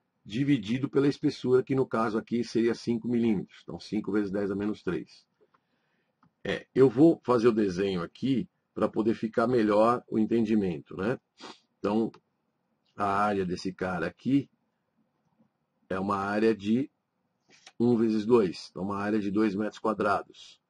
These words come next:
Tá vindo da temperatura de quinze para a temperatura de menos vinte, né?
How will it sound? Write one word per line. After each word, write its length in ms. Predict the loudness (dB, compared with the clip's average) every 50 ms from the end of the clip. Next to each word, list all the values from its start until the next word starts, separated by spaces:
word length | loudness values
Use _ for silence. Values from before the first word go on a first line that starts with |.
| _ _ _ _ _ _ _ _ _ _ _ _ _ -4
Tá 120 | -4 -2
vindo 300 | 0 2 4 2 2 2
da 100 | 0 -2
temperatura 640 | 0 0 0 2 2 2 2 0 -2 -4 -2 -2 -2
de 140 | -2 -4 -8
quinze 600 | -8 -4 -2 0 0 0 0 -2 -4 -6 -6 -6 _ _ _ _ _ _ _ _ _ _ _ _ _ -8
para 460 | -6 -2 0 0 2 2 0 0 0
a 80 | -2 -2
temperatura 720 | -2 0 -2 0 0 0 0 -2 -4 -2 0 2 2 2
de 320 | 2 2 -2 -2 -2 -2 -6 -6
menos 400 | -4 -2 -2 0 0 0 0 0
vinte, 480 | 2 2 2 0 -2 -4 -12 -18 -18 _ _ _ _ _ _ _ _ _ _ _ _ _
né? 240 | -6 -4 -4 -4 -6